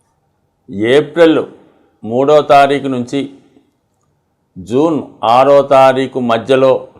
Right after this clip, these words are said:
కర్కాటక రాశిలో సంచరిస్తున్నటువంటి కుజగ్రహ ప్రభావం ఏ విధంగా ఉండబోతుంది అనే విషయాన్ని పరిశీలించినప్పుడు, కుజుని యొక్క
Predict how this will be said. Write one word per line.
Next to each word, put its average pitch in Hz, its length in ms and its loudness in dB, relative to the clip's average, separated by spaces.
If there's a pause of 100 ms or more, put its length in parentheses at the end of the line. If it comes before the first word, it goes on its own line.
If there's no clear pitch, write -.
(1080)
కర్కాటక 139 600 0 (140)
రాశిలో 139 420 2 (540)
సంచరిస్తున్నటువంటి 127 1600 -4 (1300)
కుజగ్రహ 139 640 0 (140)
ప్రభావం 123 460 4 (1080)
ఏ 117 240 -2
విధంగా 135 380 0 (100)
ఉండబోతుంది 120 680 -4 (800)
అనే 123 160 -6 (120)
విషయాన్ని 135 480 -2 (400)
పరిశీలించినప్పుడు, 123 840 -6 (1200)
కుజుని 160 420 -2
యొక్క 156 220 0